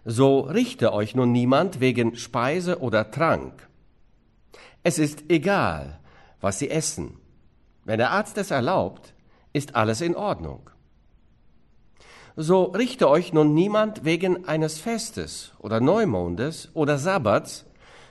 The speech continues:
die ein Schatten der künftigen Dinge sind. Der Körper selbst aber ist des Christus.“ Was ist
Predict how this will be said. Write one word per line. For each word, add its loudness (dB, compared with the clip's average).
die 4
ein 0
Schatten -4
der 0
künftigen -2
Dinge 2
sind. 0
Der 2
Körper 2
selbst 0
aber -4
ist -6
des -8
Christus.“ -8
Was -4
ist -4